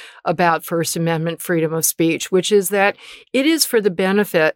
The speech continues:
of not only the speaker who is seeking to convey information and ideas, it is also for the benefit of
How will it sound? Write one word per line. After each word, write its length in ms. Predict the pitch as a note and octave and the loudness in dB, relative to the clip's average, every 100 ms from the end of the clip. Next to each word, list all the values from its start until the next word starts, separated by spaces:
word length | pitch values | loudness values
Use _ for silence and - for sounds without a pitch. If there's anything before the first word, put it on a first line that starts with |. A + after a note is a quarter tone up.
| _ | _
of 340 | F3+ E3+ E3 E3+ - | 0 2 0 -2 -6
not 360 | F3+ F#3 G#3 - | 0 0 0 0
only 380 | F#3 G#3 G3 | 0 2 2
the 160 | D#3+ D3+ | 0 0
speaker 580 | - - E3+ F#3 D#3+ - _ _ _ - | -2 0 2 2 0 -2 _ _ _ -2
who 140 | F#3+ | 0
is 100 | E3+ | 2
seeking 440 | - F3+ F3 D#3 D#3 | 2 2 0 -2 -6
to 100 | D#3+ | -8
convey 460 | D#3+ E3+ G3 G3+ | -6 0 2 2
information 880 | - D#3+ - D#3 D#3 D#3 - D3+ D3+ | 0 -4 -4 -2 0 0 -2 -4 -4
and 160 | D#3+ D#3 | -4 -4
ideas, 560 | D3+ D3+ D3+ D#3 D#3 - - - | -4 -4 0 0 0 -4 -10 -6
it 100 | - | 0
is 140 | C#4+ D4 | 0 2
also 320 | D4+ F4+ D4+ | 0 -2 -4
for 180 | - G#3+ | 0 0
the 80 | G3+ | 2
benefit 500 | G#3 G3+ G#3 A#3 G#3+ | 0 0 2 0 0
of 160 | A#3+ | -2